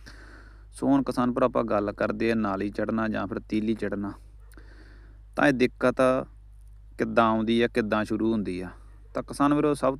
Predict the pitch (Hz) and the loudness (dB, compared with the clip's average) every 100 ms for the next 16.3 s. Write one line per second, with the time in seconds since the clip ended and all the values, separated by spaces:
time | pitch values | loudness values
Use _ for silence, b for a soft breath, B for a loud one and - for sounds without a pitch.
0 | - 143 127 104 101 107 107 107 113 113 | -2 0 4 2 2 0 0 0 -2 0
1 | 117 117 113 98 92 110 107 117 107 104 | 0 0 0 0 -2 -4 0 0 0 0
2 | 107 113 98 95 107 104 104 107 101 98 | 0 -2 -2 -4 -4 -4 -2 -2 -2 -4
3 | 101 101 101 98 104 101 98 101 98 98 | -4 -4 -4 -2 0 -2 -2 -2 -2 0
4 | 104 101 - - b b b b - 113 | -2 -2 -8 -20 b b b b -10 -4
5 | 107 110 113 113 107 98 107 113 113 113 | 0 0 2 0 0 0 2 2 2 -2
6 | - - 107 - 107 107 113 104 110 107 | -6 -4 -4 -2 -2 0 -2 -2 -4 -6
7 | - 110 98 98 98 110 - 104 95 92 | -6 -4 -2 -2 -2 -2 -2 -4 -4 -4
8 | 101 113 117 - b b b b b b | -4 -4 -6 -12 b b b b b b
9 | - 135 139 139 - b - 135 139 117 | -2 0 2 -2 -8 b -6 -2 -2 -2
10 | 110 117 110 - 110 107 101 101 98 98 | -2 0 -2 -2 -4 -2 -2 -2 -4 -4
11 | 101 98 95 - 104 113 104 87 92 90 | -4 -4 -6 -6 -4 -2 -2 -4 -8 -8
12 | 95 - 127 139 156 151 147 143 139 135 | -12 -8 -4 0 2 2 0 0 -2 -2
13 | 131 147 - 104 - 123 135 143 127 110 | 0 -2 0 -2 -2 0 2 4 2 0
14 | 98 110 110 113 120 113 98 98 110 123 | -2 -4 -2 -2 -2 -2 -4 -4 -4 -4
15 | 123 120 - 104 123 135 107 95 107 113 | -4 -6 -4 -2 2 2 0 -2 -6 -4
16 | 113 107 107 | -4 -4 -6